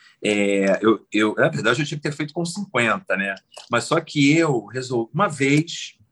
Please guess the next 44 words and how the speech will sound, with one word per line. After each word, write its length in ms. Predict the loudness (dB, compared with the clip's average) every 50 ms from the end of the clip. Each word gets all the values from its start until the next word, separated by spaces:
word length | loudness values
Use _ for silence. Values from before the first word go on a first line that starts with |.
| _ _ _ _ -10
eu, 400 | -8 -8 -6 -8 -10 -12 -14 -12 _ -2
eu 60 | 0
gosto 120 | 2 2 2
de 40 | 2
fazer 120 | 2 4
uns 140 | 4 4 2
vídeos, 420 | 2 0 -2 -2 -2 -2 -4 -2
às 100 | -2 -2
vezes 160 | -2 -2 -2 -2
quando 140 | -2 -2 -2
eu 60 | 0
vejo 140 | -2 0 0
uma 120 | -2 -2
curiosidade, 920 | -2 -2 -2 -2 -2 -2 -4 -2 2 4 6 6 6 6 4 2 0 -6 -14 _ -20 -20 -20 -20 -10 -6
eu 120 | -6 -2
faço 240 | 0 0 0 2 0
uns 120 | 0 0
vídeos, 280 | 0 -2 -2 -2 0 0
aí 80 | 0 2
uma 180 | 2 2 2
vez 140 | 2 0 0
eu 60 | -2
fui 80 | -4 -2
falar 280 | 0 2 4 6 6 6
uma 140 | 4 2 0
coisa 200 | -2 -6 -12 -14
de 80 | -14 -16
cinquenta, 560 | -16 -16 -14 -10 -8 -8 -8 -8 -8 -8 -10
aí 100 | -10 -10 -12 -18 _ -8
esse 200 | -8 -8 -8 -6
vídeo 200 | -6 -4 0 2
deu 80 | 4 4
muito 160 | 4 2 0
certo. 420 | -2 -2 2 2 2 2 2 -2 -12 _ _ _ _ _ _ _ _ -8
Falei, 180 | -6 -4 -4
"Ih, 360 | -4 -6 -8 -8 -6 -6 -4
legal 420 | -2 -2 0 2 4 4 4 6 4
isso." 280 | 2 2 0 -6 -10 -12 _ _ _ _ _ -2
Aí 80 | 0 0
eu 40 | 0
chamei 240 | 0 0 2 4
um 80 | 4 2
amigo 260 | 2 2 0 0 2
meu 380 | 2 4 4 4 2 2 -2